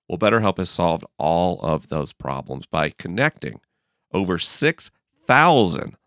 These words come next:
licensed therapists with now over eight hundred thousand people around the world.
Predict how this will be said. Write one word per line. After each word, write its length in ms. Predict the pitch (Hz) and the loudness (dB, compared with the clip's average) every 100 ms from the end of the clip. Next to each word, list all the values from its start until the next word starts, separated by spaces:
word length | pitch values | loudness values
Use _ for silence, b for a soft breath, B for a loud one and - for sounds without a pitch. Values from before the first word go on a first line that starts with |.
| - | -10
licensed 680 | 90 98 117 147 143 - - | 0 2 2 -2 -6 -8 -4
therapists 400 | 131 135 95 - | -4 -4 -6 -8
with 160 | 95 | -6
now 360 | 135 139 101 98 b b _ - | -2 0 0 -2 b b _ 4
over 500 | 143 156 147 151 - - | 4 4 2 -2 -2 0
eight 280 | 156 175 - - | 2 0 -4 -6
hundred 520 | 147 156 160 160 - | -2 0 0 -2 -2
thousand 500 | 131 135 135 135 123 | -2 -2 -2 -6 -6
people 400 | 120 113 120 - | -8 -4 -6 -6
around 600 | 117 113 - 85 87 87 | -8 -8 -2 -2 0 -2
the 100 | 90 | -4
world. 560 | 82 - 85 76 71 | -4 -4 -4 -4 -6